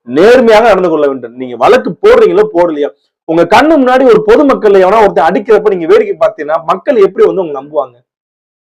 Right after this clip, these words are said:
இது அனாவரியமா இல்லையா? இந்த பணம், நீங்க வாங்குற சம்பளம் வந்து பாத்தீங்கன்னா இங்க இருக்கிற ரோட்ல ஒரு கொய்யாப்பழம் விக்கிற அம்மாவோட காசு, சுருக்கு பை காசுல இருந்து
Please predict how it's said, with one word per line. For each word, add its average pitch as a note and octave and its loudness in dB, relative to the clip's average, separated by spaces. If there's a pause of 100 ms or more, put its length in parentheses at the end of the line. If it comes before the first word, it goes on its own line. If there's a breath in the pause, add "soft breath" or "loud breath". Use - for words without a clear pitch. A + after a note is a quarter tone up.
இது D#3+ 0
அனாவரியமா A#3 2
இல்லையா? A#2+ -4 (580)
இந்த C#3+ -2
பணம், G3 0
நீங்க D#3+ -6
வாங்குற G3+ 0
சம்பளம் F#3+ 0
வந்து F3 -2
பாத்தீங்கன்னா D3+ -2
இங்க E3 -2
இருக்கிற F#3 0 (500 soft breath)
ரோட்ல G#3+ 0
ஒரு F#3 2
கொய்யாப்பழம் F#3+ 0
விக்கிற E3 -2
அம்மாவோட D#3 0
காசு, D3+ -2
சுருக்கு G#3 -8
பை F3 -4
காசுல D3+ -4
இருந்து D3+ -6